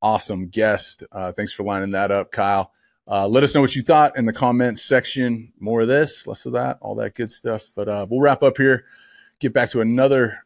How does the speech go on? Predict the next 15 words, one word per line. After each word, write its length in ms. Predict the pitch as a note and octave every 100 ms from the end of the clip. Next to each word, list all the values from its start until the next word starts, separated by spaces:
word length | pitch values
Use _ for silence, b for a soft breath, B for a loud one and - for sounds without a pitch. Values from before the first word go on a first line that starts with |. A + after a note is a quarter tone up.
| _
little 220 | C#3 A2
element 340 | G2+ A2+ A2 A2
of 60 |
last 300 | G#2+ A2 G#2+
season. 500 | - A2 G#2+ A#2 A2 -
Uh, 380 | G#2+ G#2 G#2 G2+
Kyle, 360 | - C3 C#3 -
what 160 | A2+
are 40 | A#2+
you 100 | C3
grateful 280 | A#2+ B2+
for 140 | A2+ G#2
right 120 | F#2+
now, 100 | F#2+
man? 180 | F#2+